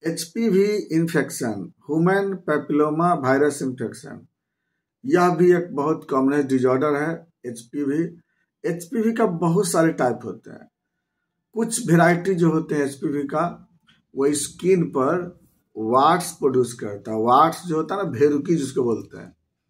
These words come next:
Warts, जो थोड़ा सा हार्ड जो होता है ना, वो brownish color के वो होते हैं, ब्र-, वहाँ ब्र-, ब्राउनिश blackish color के स्किन पे।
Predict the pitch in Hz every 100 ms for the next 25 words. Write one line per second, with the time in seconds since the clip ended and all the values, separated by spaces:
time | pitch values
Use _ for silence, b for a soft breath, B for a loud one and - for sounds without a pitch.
0 | _ _ _ _ - 123 135 127 113 -
1 | - _ _ _ _ _ _ _ 143 139
2 | 147 139 135 117 123 139 135 135 135 175
3 | 190 185 165 - _ _ _ 120 135 135
4 | 143 151 - 139 135 135 135 139 135 120
5 | 117 - 131 135 120 117 - - - 120
6 | 120 117 117 117 127 127 131 123 123 123
7 | 123 127 - 123 123 120 113 - 113 113
8 | 113 - _